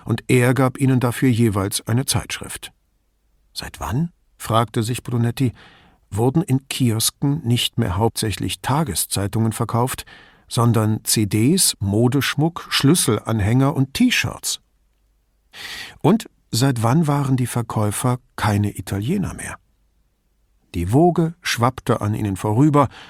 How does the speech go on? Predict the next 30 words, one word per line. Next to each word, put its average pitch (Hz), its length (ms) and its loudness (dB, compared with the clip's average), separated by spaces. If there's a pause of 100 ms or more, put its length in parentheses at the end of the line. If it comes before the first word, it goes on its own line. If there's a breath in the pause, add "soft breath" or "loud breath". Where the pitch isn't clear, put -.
(120 loud breath)
und 123 260 2
überspülte 113 800 0
den 113 180 -4
Campo. - 440 -8 (400)
Einige 120 480 4
gingen 113 280 0
in 101 120 -4
die 98 100 -4
Bars, 135 560 0
um 82 320 -6
Kaffee 127 380 -2 (120)
oder - 220 -12
Cola 143 340 2
zu 131 140 -2
trinken, 143 440 2 (480 loud breath)
andere 165 400 4
überquerten 139 580 0
die 120 100 0
Brücke 147 480 2
und 123 160 -2
verschwanden 104 680 -2
auf - 120 -10
der - 200 -6
anderen 92 360 -4
Seite. - 340 -10 (1080)
Brunetti 135 460 2
hatte 139 300 -2
ein 120 200 0
Auge 120 240 2
darauf, 107 420 -2